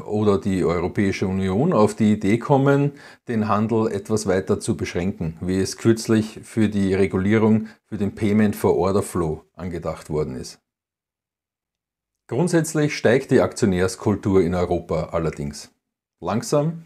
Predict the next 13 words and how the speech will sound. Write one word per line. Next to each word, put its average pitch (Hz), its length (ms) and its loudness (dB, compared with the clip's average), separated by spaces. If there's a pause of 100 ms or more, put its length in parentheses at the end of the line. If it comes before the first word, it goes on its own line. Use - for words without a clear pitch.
aber 104 220 0
doch. - 300 -6 (1080)
Und 107 240 -4
das 127 240 2
stimmt - 400 2
einem 113 360 4
irgendwie 120 420 4
doch 110 340 2
wieder 117 280 6
positiv 101 540 -2
für - 140 -6
die 101 120 0
Zukunft. - 560 -8